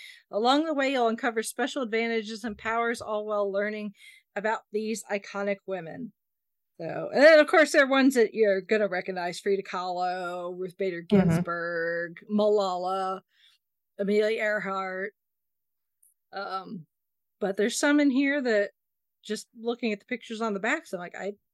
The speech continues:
Speaker 1: don't know who that is, but I'm interested to,"
Speaker 2: Find
Speaker 1: but
Speaker 2: out.
Speaker 1: there's a hundred, hundred and twenty historic women.
Speaker 2: Nice.
Speaker 1: A portion of the pro-,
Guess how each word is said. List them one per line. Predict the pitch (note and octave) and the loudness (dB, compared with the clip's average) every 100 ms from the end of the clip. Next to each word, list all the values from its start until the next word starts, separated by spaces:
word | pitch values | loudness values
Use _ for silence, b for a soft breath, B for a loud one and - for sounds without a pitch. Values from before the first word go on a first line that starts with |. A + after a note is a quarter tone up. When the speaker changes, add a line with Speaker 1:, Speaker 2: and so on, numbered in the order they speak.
| _ | _
Speaker 1:
don't | A3 A3+ - | -6 -6 -6
know | A#3 A#3 A#3+ | -2 0 2
who | B3+ | 0
that | B3+ C4+ B3+ | 0 0 2
is, | F#4 G#3 - - | 2 0 -4 -10
but | E3 | -8
I'm | D#3 D#3+ D#3+ D#3+ | -6 -8 -8 -8
interested | - F#3+ G3+ - G#3 G3 | -6 -6 -6 -4 -4 -4
to," | - G3+ G3+ b b b b b _ _ - | 0 2 2 b b b b b _ _ -4
Speaker 2:
Find | G3 D4 | 0 4
Speaker 1:
but | G#4+ | 6
Speaker 2:
out. | F#4 | 6
Speaker 1:
there's | G3 F#3 | 4 0
a | F#3+ G3 | 2 4
hundred, | C4+ E4 F4 D#4 | 6 8 8 6
hundred | B3 F#4+ G#4 | 4 6 6
and | G4 | 4
twenty | - F#4 F4 D#4+ | 0 0 2 2
historic | D4 - - C#4+ D#4 D4 _ | 0 0 0 2 4 0 _
women. | C4+ B3+ A3 G#3 A3+ - _ _ _ _ - | 0 2 2 0 -4 -10 _ _ _ _ -2
Speaker 2:
Nice. | F#3+ A#3 A4+ | 4 4 6
Speaker 1:
A | B3+ D#3 | 6 6
portion | D4 D4 C#4+ | 4 2 2
of | D4 | 4
the | D4 | 2
pro-, | - | 0